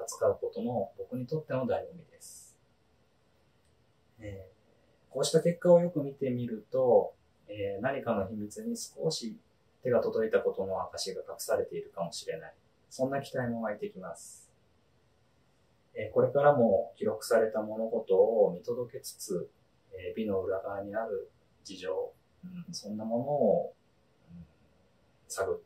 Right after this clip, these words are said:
ていけたらと念じています。えー、最後に今回、えー、このような賞をいただき、えー、また未体験で不確実な、えー、状況の中で多くの作り手の方々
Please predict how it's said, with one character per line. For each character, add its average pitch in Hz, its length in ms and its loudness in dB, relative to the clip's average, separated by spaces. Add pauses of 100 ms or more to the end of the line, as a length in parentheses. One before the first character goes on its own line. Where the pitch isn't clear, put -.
て - 80 -14
い - 40 -18
け - 120 -6
た - 100 -4
ら - 220 -2 (520)
と 120 120 2
念 87 180 0
じ - 80 -12
て - 100 -14
い - 60 -10
ま - 160 -16
す。 - 400 -20 (1600)
え 110 120 -2
ー、 - 20 -4
最 160 220 4
後 131 100 4
に 113 100 6
今 - 240 0
回、 107 300 0 (800)
え 95 60 0
ー、 - 100 -4
こ 104 80 2
の 107 80 0
よ 107 180 -4
う 107 40 -2
な 98 100 0
賞 113 240 2
を 101 80 6
い 95 60 -2
た - 120 -8
だ 107 140 0
き、 - 340 -6 (320)
え - 20 -6 (600)
ー、 - 20 -20
ま - 100 -10
た - 580 -4
未 95 120 -18
体 117 240 2
験 95 200 -2
で - 180 -2 (460)
不 - 100 -20
確 120 220 0
実 - 320 -12
な、 90 300 -14 (340)
え - 160 -14
ー、 - 20 -18
状 - 140 0
況 - 200 -2
の 117 80 -6
中 - 300 -2
で - 300 4 (260)
多 - 160 2
く 98 140 -6
の 90 120 -6
作 - 200 -12
り - 100 -8
手 247 120 -8
の 120 120 -4
方 - 220 0
々 - 140 4